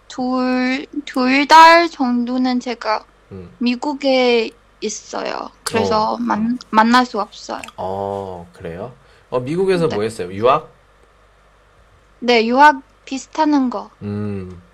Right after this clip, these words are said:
Speaker 2: 그렇구나. 야. 어,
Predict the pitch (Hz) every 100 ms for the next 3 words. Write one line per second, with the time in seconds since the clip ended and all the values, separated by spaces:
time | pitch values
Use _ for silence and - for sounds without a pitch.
0 | _ _ _ - 95 - 87 64 - -
1 | - - - _ _ _ _ - _ _
2 | _ _ -